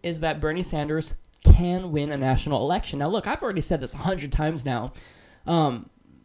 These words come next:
when you compare all of his policies, they're right in line with the American people. They have majority support for almost all of his policies. So actually for all of his policies. Um, the only ones that don't have majority support is his, uh, his stance on trade, but he has plurality support on those issues.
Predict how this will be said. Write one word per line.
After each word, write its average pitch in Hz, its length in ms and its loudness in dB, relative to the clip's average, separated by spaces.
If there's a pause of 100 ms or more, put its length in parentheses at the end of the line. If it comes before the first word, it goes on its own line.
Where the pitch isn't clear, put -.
(160)
when 170 200 6
you 240 100 2
compare 185 300 4
all 185 120 2
of 151 60 -2
his 127 140 -8
policies, 160 640 2
they're 165 160 0
right 160 260 0
in 156 80 -2
line 160 220 -4
with 127 80 -6
the - 80 -4
American 135 340 -2
people. 139 320 2
They 135 80 2
have 143 140 2
majority 151 440 0
support 180 460 0
for - 120 -2
almost 147 220 -2
all 147 120 0
of 127 80 -6
his 123 80 -14
policies. 185 500 -4
So 147 80 -2
actually 143 220 -4
for 262 260 10
all 160 160 -2
of 143 60 -4
his 139 100 -8
policies. 143 560 -4 (380)
Um, 165 220 0
the 165 80 6
only 175 160 2
ones 165 120 -2
that 160 80 0
don't 151 140 0
have 143 120 -4
majority 143 440 4
support - 440 0
is 156 200 -4
his, 147 340 -2
uh, 127 280 -4
his 135 220 -2
stance 147 300 -6
on 113 100 -10
trade, 185 360 2
but 147 100 2
he 147 100 -2
has 135 120 -4
plurality 165 560 4
support 143 360 4
on 143 120 -2
those 143 200 -2
issues. - 520 -4